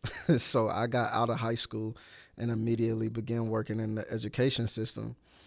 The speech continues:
Um, and so, uh, from there, um, I mean, I just transitioned from one thing to another, but I've always been big on,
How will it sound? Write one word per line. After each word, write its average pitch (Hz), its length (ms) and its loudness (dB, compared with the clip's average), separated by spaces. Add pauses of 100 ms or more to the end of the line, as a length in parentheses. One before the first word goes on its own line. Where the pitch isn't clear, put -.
(500)
Um, 110 560 -4
and 113 180 0
so, 110 500 -2 (520)
uh, 107 420 -8 (220)
from 117 300 -4
there, 117 480 4 (500)
um, 110 480 -4 (1200)
I - 20 -6
mean, 107 260 0
I 110 80 0
just 110 420 -2
transitioned 117 600 -2
from 113 220 -4
one 117 180 0
thing 120 260 -2
to 123 160 -2
another, 117 300 0
but 117 160 -2
I've 113 140 -2
always 117 380 0
been 117 180 -4
big 117 360 -2
on, 110 360 -4